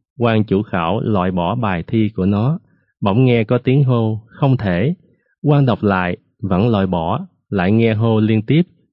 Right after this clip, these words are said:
"Không thể." Cuối cùng, khảo quan duyệt lại, quyết ý loại bỏ. Bỗng nghe có tiếng hô lớn rằng, "Hai chữ không thể quá khó"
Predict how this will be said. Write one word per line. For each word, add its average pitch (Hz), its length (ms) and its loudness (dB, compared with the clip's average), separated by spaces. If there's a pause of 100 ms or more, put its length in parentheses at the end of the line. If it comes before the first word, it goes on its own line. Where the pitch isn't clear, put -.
(140)
"Không 110 180 0
thể." 98 380 -2 (560)
Cuối 170 200 4
cùng, 107 420 2
khảo 107 260 0
quan 139 340 2
duyệt 101 240 0
lại, 87 320 -2 (220)
quyết 139 200 2
ý 123 220 2
loại 98 240 2
bỏ. 87 400 -2 (540)
Bỗng 117 200 2
nghe 135 180 2
có 135 200 -2
tiếng 147 180 2
hô 120 300 2
lớn 117 220 4
rằng, 104 320 0 (400)
"Hai 135 180 2
chữ 98 240 0
không 113 260 0
thể 90 240 -2
quá 104 260 -2
khó" 131 400 -2